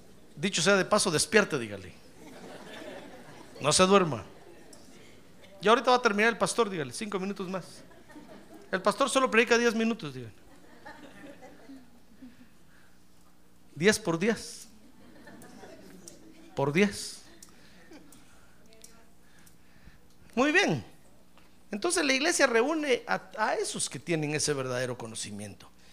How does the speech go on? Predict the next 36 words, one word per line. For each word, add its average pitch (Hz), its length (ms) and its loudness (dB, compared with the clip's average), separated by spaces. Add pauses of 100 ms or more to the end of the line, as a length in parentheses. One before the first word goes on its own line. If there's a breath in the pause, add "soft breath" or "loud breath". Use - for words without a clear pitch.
(200 soft breath)
Entonces 294 300 0
vea 349 180 6
conmigo 277 380 6
ahí 277 80 8
en 285 80 2
segunda 262 360 4
de 214 100 6
Pedro 240 300 4
capítulo 190 520 2
uno. 170 340 6
Eh, 180 140 -6
estudiemos 269 520 -2
ahí, 165 160 2
hermano. 139 400 -6 (840 soft breath)
Verso 233 480 4
uno. 277 440 2 (1200)
Dice 302 380 2
que 349 80 -2
ese 339 200 2
conocimiento 220 720 2
viene 262 240 2
a 254 120 0
través 202 340 4
de 269 80 0
la 208 140 4
justicia 254 880 2
de 160 80 0
Jesucristo. 185 720 -2
Dice: 233 220 4
"Simón 202 400 2
Pedro, 285 600 12
siervo 277 600 10
y 190 60 8
apóstol 262 500 6
de 180 100 6
Jesucristo, - 880 6